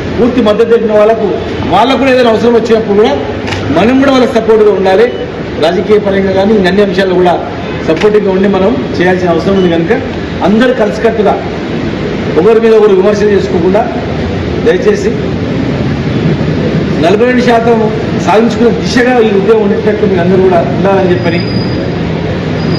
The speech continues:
సంపూర్ణమైన మద్దతు అందరూ ఇవ్వాలని చెప్పి, అన్ని వ్యాపార సంస్థలు కూడా ఇవ్వాలని చెప్పని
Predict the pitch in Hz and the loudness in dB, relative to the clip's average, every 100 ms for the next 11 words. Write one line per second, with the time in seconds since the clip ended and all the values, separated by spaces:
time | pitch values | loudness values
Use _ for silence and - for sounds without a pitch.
0 | - - 349 349 349 349 339 - - - | -2 -2 0 0 0 2 2 0 -2 -2
1 | - - - 185 202 240 233 220 208 180 | -4 -4 -2 0 2 2 4 2 2 0
2 | 202 208 180 180 196 170 - 156 185 208 | 0 0 0 2 0 -2 -2 0 0 2
3 | 185 175 135 156 190 240 220 202 202 180 | 0 -2 -2 -2 0 2 2 0 0 0
4 | 185 180 180 175 170 175 165 - - | -2 0 0 0 0 0 -2 -2 -2